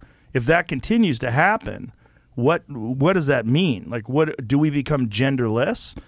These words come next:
And then what do we do to try to keep the human race alive? Well, we may, we may revert to genetic engineering, like some sort of a gene-, like some sort of a, you know, medical, technological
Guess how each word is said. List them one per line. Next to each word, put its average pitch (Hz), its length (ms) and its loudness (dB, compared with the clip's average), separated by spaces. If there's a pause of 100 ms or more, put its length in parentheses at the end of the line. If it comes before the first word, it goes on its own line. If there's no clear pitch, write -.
(320)
And 143 180 2
then 139 260 2
what 143 240 0
do 156 120 2
we 147 140 2
do 123 720 0
to 143 100 -8
try 151 180 0
to 143 60 -2
keep 160 220 -6
the 131 80 -4
human 135 260 2
race 185 240 0
alive? 107 340 -4
Well, 139 140 -2
we 143 140 2
may, 147 520 0 (600)
we 151 220 0
may 151 260 4
revert 147 560 0
to 127 300 0 (260)
genetic 143 420 0
engineering, 131 600 -2 (260)
like 127 140 -4
some 151 220 -2
sort 147 220 0
of 123 160 -2
a 123 160 0
gene-, 131 500 -2
like 139 140 0
some 156 160 -4
sort 156 180 -2
of 123 100 -2
a, 110 240 -2 (680)
you 143 80 2
know, 123 140 0
medical, 139 680 0
technological 123 1080 -2